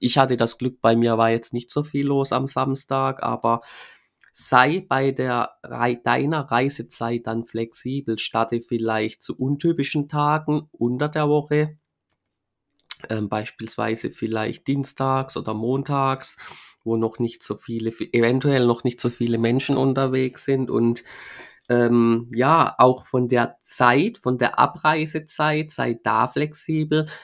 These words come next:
wenn du vor den Stoßzeiten im Anführungsstrichlein vielleicht mit deiner Reise startest,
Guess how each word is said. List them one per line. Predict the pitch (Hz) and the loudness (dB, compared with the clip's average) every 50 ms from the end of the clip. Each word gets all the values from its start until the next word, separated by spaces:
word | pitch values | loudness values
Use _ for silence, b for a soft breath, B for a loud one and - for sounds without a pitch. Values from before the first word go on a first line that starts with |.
| B B - | B B 0
wenn | 120 123 123 120 | 0 0 0 0
du | - 120 120 | 0 0 0
vor | - - - - 147 156 151 | -2 -2 0 4 4 4 6
den | - 143 123 120 | 4 0 0 0
Stoßzeiten | - - - - 131 131 151 151 147 - - - - 127 117 120 120 120 - 135 | -2 -4 -4 0 2 2 2 2 0 -4 -10 -6 -4 0 0 2 2 0 0 -2
im | 123 120 117 - | -2 -2 -2 -2
Anführungsstrichlein | - 120 127 131 - - 139 135 135 135 131 131 - - - 135 135 - - 127 131 131 131 127 | -2 -2 -2 -4 -2 -2 -2 0 0 0 -2 -2 -4 -6 -6 -6 -6 -4 -4 -2 0 0 0 -2
vielleicht | - - 117 117 113 117 117 - - | -2 -2 0 2 2 0 -2 -2 -4
mit | 117 113 113 | -4 -2 0
deiner | 110 113 110 110 110 110 | 0 0 0 -2 -2 -2
Reise | 110 110 113 117 117 - - 113 | 0 0 0 0 -2 -2 -6 -8
startest, | - - - - 120 131 156 - - 135 143 - - - - - | -8 -8 -6 -4 -2 -2 -2 0 0 -2 -2 -2 -6 -12 -14 -20